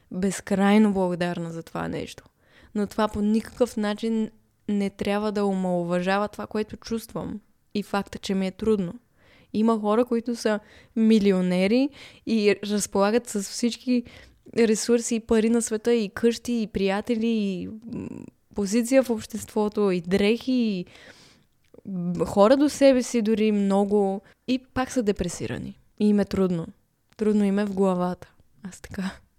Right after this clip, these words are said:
така го казвам. Трудно ми е в главата. <laughs> Така че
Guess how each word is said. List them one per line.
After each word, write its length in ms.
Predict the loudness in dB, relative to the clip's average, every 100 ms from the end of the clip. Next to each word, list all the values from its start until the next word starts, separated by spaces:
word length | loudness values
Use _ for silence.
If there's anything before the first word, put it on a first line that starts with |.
| -20
така 280 | -4 -2 -2
го 60 |
казвам. 460 | -2 -4 -4 -6 -10 _ -20 -20 _ -4
Трудно 280 | 2 4
ми 120 | 4 4
е 60 |
в 80 | 2
главата. 640 | 0 0 0 -4 -2 -2 -2 -4 -6 -12 -20 -20 _ _ -6
<laughs> 1300 | -4 -8 -12 -14 -16 -20 -20 _ _ _ _ _ _
Така 240 | -4 -2
че 320 | 2 2 2